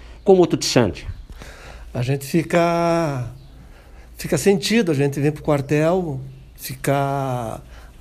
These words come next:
Speaker 2: abatido. Tipo, se dá uma ocorrência com uma criança, a gente fica sentido, né? Que é uma vida nova, tem toda a vida pela frente e dá um acidente, alguma coisa acontece.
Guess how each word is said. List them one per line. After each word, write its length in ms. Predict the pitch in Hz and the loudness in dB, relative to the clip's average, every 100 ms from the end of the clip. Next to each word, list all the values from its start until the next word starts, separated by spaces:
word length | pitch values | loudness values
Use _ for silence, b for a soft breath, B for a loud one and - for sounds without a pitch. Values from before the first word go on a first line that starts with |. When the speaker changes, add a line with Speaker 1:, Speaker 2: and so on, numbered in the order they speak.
| b b b - | b b b -6
Speaker 2:
abatido. 680 | - 180 185 - 240 139 117 - - - - - | 0 2 2 2 2 2 -4 -10 -18 -20 -12 -4
Tipo, 420 | 185 - 185 175 | -2 -2 -2 -2
se 140 | - | 0
dá 120 | 165 | 2
uma 140 | 185 190 | 4 4
ocorrência 720 | 180 185 147 160 190 190 147 | 2 0 2 4 4 2 -2
com 140 | - | -2
uma 100 | 143 | -2
criança, 640 | 131 135 151 165 185 185 139 | -2 0 2 4 2 0 -2
a 80 | 123 | 0
gente 240 | 147 151 | 0 -2
fica 240 | - 147 | -6 -4
sentido, 640 | 143 151 143 - 185 175 135 | -2 0 -2 2 2 2 0
né? 260 | 123 135 131 B B B - | 0 0 -4 B B B -2
Que 100 | 139 | 2
é 20 | |
uma 160 | 135 135 | 2 2
vida 540 | 151 156 156 143 120 | 2 2 2 2 -2
nova, 560 | - 127 151 185 165 131 | 0 4 6 4 2 -2
tem 240 | 135 139 | -2 -2
toda 320 | 131 175 190 | 0 0 2
a 60 | 160 | 2
vida 180 | 170 165 | 2 0
pela 220 | 156 135 | 0 -2
frente 460 | - 156 175 175 | 0 0 0 -2
e 20 | 190 | 0
dá 180 | 170 | 2
um 80 | 165 | 2
acidente, 640 | 175 - 180 151 151 156 | 2 0 0 2 2 0
alguma 240 | 175 165 160 | -2 0 0
coisa 300 | 156 156 160 | 0 -2 0
acontece. 520 | 196 185 165 151 - | -2 0 -2 -2 -6